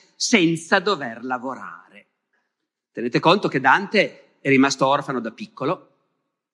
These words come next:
La mamma l'ha persa che non l'avrà neanche mai conosciuta, perché il papà si è ancora risposato, ha fatto ancora Francesco per l'appunto,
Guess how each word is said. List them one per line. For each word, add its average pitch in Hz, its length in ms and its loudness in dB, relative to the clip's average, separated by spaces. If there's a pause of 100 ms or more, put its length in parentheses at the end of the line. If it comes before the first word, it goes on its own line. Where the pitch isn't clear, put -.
(540)
La 127 100 -6
mamma 170 300 4
l'ha 127 120 -4
persa 156 320 -2
che 139 60 -16
non 123 100 -8
l'avrà 127 200 -6
neanche 131 280 -4
mai 120 140 -6
conosciuta, 113 500 -8
perché 117 220 -12
il 107 60 -6
papà 139 400 0
si - 100 -10
è 120 60 -8
ancora 131 260 -6
risposato, 123 640 -4
ha 120 60 -12
fatto 120 220 -14
ancora 117 440 -6
Francesco 120 680 -8
per 117 140 -10
l'appunto, 127 760 -8